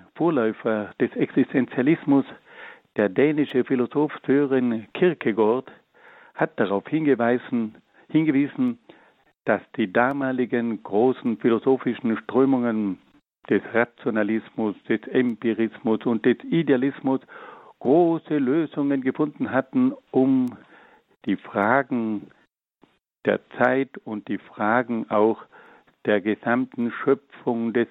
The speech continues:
Menschen und so weiter zu erklären. Aber, so sagte Kierkegaard,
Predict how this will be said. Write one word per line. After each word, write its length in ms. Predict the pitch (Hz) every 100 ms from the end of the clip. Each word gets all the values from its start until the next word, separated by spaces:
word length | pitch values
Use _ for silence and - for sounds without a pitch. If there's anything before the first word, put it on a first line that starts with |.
| -
Menschen 600 | 117 131 127 - 123 117
und 320 | 139 151 -
so 160 | 120
weiter 340 | 113 113 127 117
zu 100 | 113
erklären. 580 | - - 113 92 92 - _ _ _ _ _ _ _ _ -
Aber, 560 | 110 107 113 143 147 - _ _ - _ -
so 80 | 120
sagte 380 | - 123 - 117
Kierkegaard, 680 | - 135 135 117 120 120